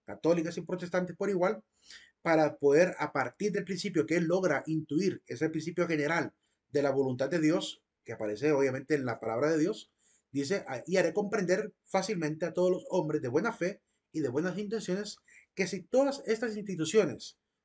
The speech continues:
fueran dirigidas a la mejora del, mejora del bienestar moral y físico de la clase más pobre, ello haría prosperar a todas las clases so-, de la sociedad, a todas las naciones,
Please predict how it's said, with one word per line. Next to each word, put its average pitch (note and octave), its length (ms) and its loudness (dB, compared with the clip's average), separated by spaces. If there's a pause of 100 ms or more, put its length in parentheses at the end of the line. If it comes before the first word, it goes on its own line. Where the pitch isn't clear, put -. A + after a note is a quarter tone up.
fueran A#3+ 380 4
dirigidas G3 680 0
a C3+ 140 -2
la B2+ 100 -2
mejora G3+ 460 0
del, F3+ 280 -4
mejora D#3+ 360 2
del C3+ 120 0
bienestar B2+ 600 -2 (640)
moral D#3 440 2
y D3 80 -8
físico B2 640 -8
de C3+ 100 -2
la C3 120 -2
clase G#3+ 280 -2
más B3 180 -4
pobre, G#3 400 2 (460)
ello F#3+ 300 4
haría G#3+ 260 4
prosperar G#3 600 0
a D3+ 120 -4
todas F3 200 0
las G3 100 -4
clases E3+ 260 -6
so-, A3 220 -6
de F3+ 100 -2
la G3+ 80 -2
sociedad, F#3+ 460 0 (320)
a A#2+ 180 -8
todas D#3+ 240 2
las F3+ 100 0
naciones, F3 520 -4